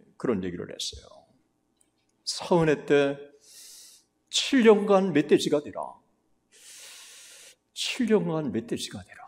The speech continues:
아니, 그게 이해가 안 가서 "칠 년간 멧돼지가 되라."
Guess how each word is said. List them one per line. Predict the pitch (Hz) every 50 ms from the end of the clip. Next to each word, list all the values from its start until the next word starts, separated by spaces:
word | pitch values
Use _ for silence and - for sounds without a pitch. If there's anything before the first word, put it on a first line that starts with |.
| - - - _ _ _ _ _ _ _ _ _ _ _ _ _ _ _
아니, | - - 180 202 208 143 - -
그게 | - 180 175 226 196
이해가 | 147 143 170 214 214 208 220 233
안 | 208 196 -
가서 | - - - - - -
"칠 | - - - 226
년간 | 214 214 185 165 180 170 160 147
멧돼지가 | 131 123 127 135 120 - - - 101
되라." | 90 - - - -